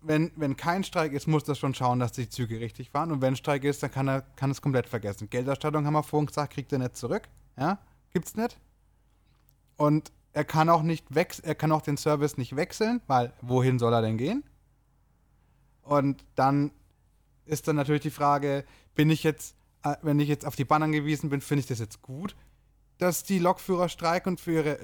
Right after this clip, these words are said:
Rechte einstehen, in Anführungszeichen?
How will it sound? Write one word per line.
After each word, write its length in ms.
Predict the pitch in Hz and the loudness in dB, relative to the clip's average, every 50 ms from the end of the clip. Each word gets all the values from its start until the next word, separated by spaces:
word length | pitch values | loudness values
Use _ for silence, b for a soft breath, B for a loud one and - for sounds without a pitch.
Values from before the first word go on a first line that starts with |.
| 127 | -6
Rechte 420 | 117 131 156 151 - - 196 185 - | -4 -4 -4 -4 -4 -4 -4 -4 -2
einstehen, 680 | 170 175 180 185 180 - - 208 202 208 208 214 214 - _ - | -2 -2 -2 -2 -4 -4 -4 -4 -2 -2 -2 -2 -4 -6 _ -10
in 100 | - 147 | -4 -2
Anführungszeichen? 1080 | 165 185 185 - - 185 180 185 190 175 - - - 185 185 185 190 180 - 202 208 | 0 0 0 -2 -4 -4 -2 -2 -4 -4 -6 -6 -4 -2 -2 -2 -4 -4 -6 -8 -8